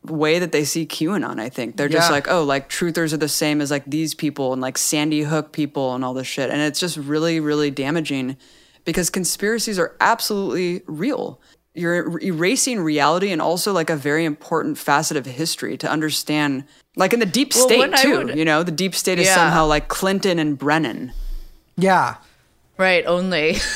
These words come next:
Speaker 3: <laughs> I would add Epstein to that thing. I mean, the
Speaker 1: <laughs>
Speaker 3: right really took Epstein real quick.
Speaker 2: Yeah.
Speaker 3: Um,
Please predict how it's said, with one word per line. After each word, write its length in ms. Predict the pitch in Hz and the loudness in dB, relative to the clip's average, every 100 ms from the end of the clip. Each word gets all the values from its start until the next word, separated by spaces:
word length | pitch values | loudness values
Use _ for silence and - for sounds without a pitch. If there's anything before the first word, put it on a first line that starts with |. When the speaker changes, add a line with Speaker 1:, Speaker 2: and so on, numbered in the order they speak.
| - - | -2 0
Speaker 3:
<laughs> 100 | - 311 311 339 330 508 508 508 480 403 330 277 | 2 2 2 0 2 0 0 -2 0 -2 -4 2
I 100 | 240 | 2
would 120 | 370 523 | 4 2
add 140 | 254 | 2
Epstein 500 | 170 196 - 190 170 | 2 0 -2 -2 -2
to 100 | 160 | -4
that 220 | 160 151 - | -2 -2 -2
thing. 220 | 151 147 | -4 -2
I 40 | |
mean, 180 | 160 165 | 0 0
the 100 | 170 | 2
Speaker 1:
<laughs> 100 | 165 | 2
Speaker 3:
right 200 | 180 196 | 2 2
really 360 | 165 180 180 175 | 0 2 4 2
took 260 | 170 180 165 | -2 -4 -2
Epstein 520 | 160 - - 165 156 | -4 -4 -4 -2 -2
real 200 | 143 190 | 0 -2
quick. 500 | - 165 156 - - - _ _ - | 0 0 0 -2 -12 -20 _ _ 2
Speaker 2:
Yeah. 460 | 156 180 180 151 151 | 6 6 6 2 0
Speaker 3:
Um, 240 | 147 | -4